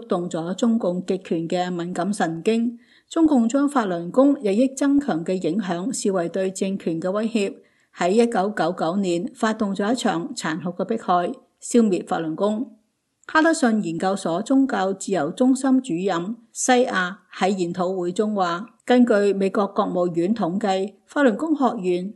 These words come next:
佔強制勞動營組成人口嘅三分之一至一半，有啲人被暴力折磨致死，被消失，被強摘器官。根據法輪大法名為網嘅統計，僅喺二零二四年嘅上半年，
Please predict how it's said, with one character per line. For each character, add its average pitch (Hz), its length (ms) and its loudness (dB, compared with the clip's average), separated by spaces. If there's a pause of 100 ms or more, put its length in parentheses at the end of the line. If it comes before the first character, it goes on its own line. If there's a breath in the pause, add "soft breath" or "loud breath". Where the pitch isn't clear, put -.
(120)
佔 269 240 6
強 233 220 4
制 240 80 2
勞 208 340 4
動 185 220 -2
營 170 320 0
組 185 200 2
成 180 220 -2
人 165 180 -4
口 160 120 -6
嘅 180 280 -2
三 240 240 2
分 190 160 -4
之 226 140 -4
一 226 140 2
至 220 140 -6
一 196 100 -2
半， 180 360 0 (420 soft breath)
有 185 140 4
啲 220 200 4
人 170 240 0
被 185 180 0
暴 180 220 0
力 180 180 0
折 185 160 0
磨 165 240 -2
致 190 180 -2
死， 175 140 -2 (400)
被 202 160 4
消 294 220 0
失， 285 240 0 (200)
被 175 180 0
強 170 220 -4
摘 170 140 -6
器 175 180 -6
官。 208 360 0 (680)
根 233 220 6
據 196 160 4
法 196 220 0
輪 170 240 -2
大 175 200 -4
法 202 300 0
名 170 180 -4
為 175 160 -8
網 170 280 -4
嘅 190 80 -4
統 185 260 -6
計， 190 320 0 (420 soft breath)
僅 190 220 2
喺 208 120 0
二 202 340 2
零 170 120 -4
二 175 80 -6
四 208 220 -2
年 175 180 -4
嘅 190 140 -2
上 180 260 -4
半 190 160 -2
年， 170 300 -2